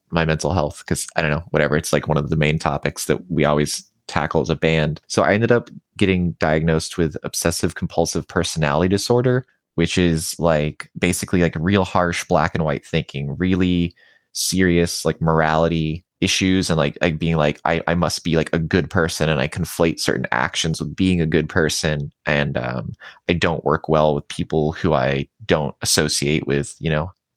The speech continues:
being similar to me. And when I was younger, like, high school age, I guess, I was very, like, I was an all A student. I would, like, sit by myself at lunch with my headphones in. And even in college, I was very, like,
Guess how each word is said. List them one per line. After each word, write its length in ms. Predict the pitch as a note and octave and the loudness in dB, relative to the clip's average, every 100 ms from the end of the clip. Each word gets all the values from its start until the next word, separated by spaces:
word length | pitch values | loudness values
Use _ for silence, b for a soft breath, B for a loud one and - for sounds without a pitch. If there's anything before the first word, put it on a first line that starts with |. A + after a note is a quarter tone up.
| - | -6
being 260 | E2+ F2+ F2 | 0 2 2
similar 360 | - F2 F2+ F2 | 0 2 4 2
to 160 | - | 0
me. 260 | E2+ E2 - _ | 0 0 -2 _
And 440 | G2+ F2+ E2+ E2 - _ | 0 2 2 0 -4 _
when 260 | F2 F#2 | 0 2
I 240 | D#2 F2 E2+ | 2 2 0
was 320 | E2 D#2 - | 0 -2 -2
younger, 720 | D#2+ F#2+ B2 A2 C2 G1+ - - | 2 2 2 2 2 0 -4 -2
like, 400 | C2+ C2 - - _ - | -2 -2 -8 -20 _ -8
high 220 | - D#2+ | -4 -2
school 280 | - D#2 - | -2 -2 -2
age, 260 | G1+ A#1 - | -4 -6 -6
I 120 | - | -4
guess, 360 | B1 B1 - - _ _ - | -4 -4 -8 -12 _ _ -2
I 160 | G2+ | 2
was 200 | G2 F2+ | 2 2
very, 480 | F#2 D#2+ F2+ G2+ G2+ | 0 4 4 4 4
like, 400 | F2 E2 D2+ - - | 2 2 0 -8 -4
I 80 | F2+ | -2
was 180 | G2+ E2 | 0 0
an 140 | D#2 - | -2 0
all 200 | E2 D#2 | 0 0
A 80 | |
student. 480 | E2+ - G#2+ A#2 A#2+ - _ _ - | 0 0 2 2 -2 -6 _ _ -2
I 200 | F2+ F2 | 0 0
would, 160 | E2+ | 0
like, 360 | D#2+ D2 D2 - _ _ _ - | -2 -4 -8 -16 _ _ _ -10
sit 280 | - G2+ | 0 0
by 100 | F#2 | 2
myself 520 | F2 F2 - E2+ - - | 0 0 2 2 0 -4
at 160 | D#2 C#2+ | -2 0
lunch 500 | E2+ F2+ - - - _ - | 0 0 -4 -8 -14 _ -2
with 120 | F#2+ | 0
my 120 | D#2+ | 2
headphones 500 | G2 D#2+ F2+ E2 E2 | 0 0 0 0 0
in. 320 | E2 E2 E2 - _ _ _ _ _ - | 0 -2 -4 -10 _ _ _ _ _ 2
And 80 | |
even 160 | A#2 G2+ | 2 4
in 80 | F2 | 2
college, 440 | G2 F#2 B1+ - | 2 0 0 -4
I 140 | - E2 | 0 0
was 160 | E2 | 0
very, 320 | F2+ D#2+ D#2 | 0 0 0
like, 340 | D#2 C#2+ D2+ | -2 -6 -8